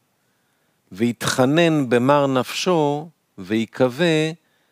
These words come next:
שתתקבל תפילתו, היינו, שמצפה שמלאך השינה, שהוא אחד משישים ממיתה, הוא ישפיע לו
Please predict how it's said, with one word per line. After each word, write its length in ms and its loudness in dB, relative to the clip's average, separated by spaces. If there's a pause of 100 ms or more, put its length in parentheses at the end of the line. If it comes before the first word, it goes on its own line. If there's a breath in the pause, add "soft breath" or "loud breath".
(140)
שתתקבל 960 0
תפילתו, 1040 -4 (1120)
היינו, 600 0 (560)
שמצפה 1120 0 (380)
שמלאך 880 0
השינה, 680 0 (920)
שהוא 320 -2
אחד 460 0
משישים 840 -2
ממיתה, 640 0 (1120)
הוא 380 2
ישפיע 720 0
לו 420 0